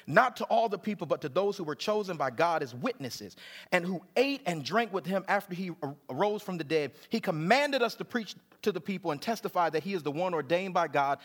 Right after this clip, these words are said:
as judge of the living and the dead. All the prophets testify about him,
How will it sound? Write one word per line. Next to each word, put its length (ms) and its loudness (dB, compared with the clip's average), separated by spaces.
as 260 8
judge 280 2
of 100 -2
the 100 2
living 420 0
and 180 0
the 80 -2
dead. 340 0
All 180 6
the 80 -4
prophets 460 2
testify 480 2
about 260 2
him, 160 -6